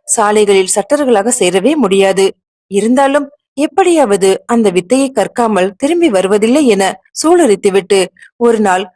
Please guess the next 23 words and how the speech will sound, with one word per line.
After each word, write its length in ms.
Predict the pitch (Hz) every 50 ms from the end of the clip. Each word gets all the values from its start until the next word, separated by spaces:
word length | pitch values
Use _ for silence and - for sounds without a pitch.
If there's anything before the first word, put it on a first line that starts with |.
| _
மூத்த 380 | - 254 302 359 349 - 359 349 -
தம்புரானிடம் 680 | 214 185 190 196 208 220 214 214 208 202 202 196 190
கூட 180 | 185 - 247 262 285
சொல்லாமல் 520 | - - 190 190 196 202 214 240 247 247
கொள்ளாமல் 500 | 247 202 190 190 190 190 190 185 185 196 - -
கிளம்பிவிட்டார் 680 | 269 277 339 349 311 262 196 190 185 - 240 269 262
அக்கா. 320 | 202 180 - - 202 190 190 180 - - _ _ _ _ _ _ _ _ _ _ _ _ _ _ -
முதலில் 460 | 240 240 240 311 277 247 208 190 196 - _ -
நாங்கள் 320 | 254 285 302 285 277 240
எல்லோரும் 420 | 196 180 208 240 285 311 330 294
பயந்து 360 | 226 185 175 196 262 302 359 339 -
போனோம். 360 | 226 202 190 190 185 185 185 190 _ _ _ _ _ -
ஆனால் 360 | 277 285 285 269 269 254 208 170
சிறிது 340 | - - 220 226 247 240 277
நாட்களிலேயே 800 | 226 170 175 202 - - 254 254 262 254 262 262 254 247 226 208 214 - - _
அவரிடமிருந்து 840 | - - 269 302 311 330 320 262 277 226 196 196 214 220 214 202 196 185 - -
நலமாக 500 | 208 196 196 196 196 190 190 196 220 320 330
இருப்பதாக 600 | 269 214 208 - - 214 196 214 208 202 208 202 196 -
ஓலைகள் 420 | 196 208 247 277 269 233 247 214
வரவே 340 | 170 190 208 220 220 254 254 247 - _ _ _ _
மனம் 400 | - 214 214 208 208 208 196 196 - -
நிம்மதியாயிற்று. 840 | 208 226 254 302 370 320 311 254 190 175 185 170 - - - 196 190 190 - _ _ _ _ _ _ _ _ _ _ _ _ _
ஆனால் 420 | - 294 311 294 285 277 269 254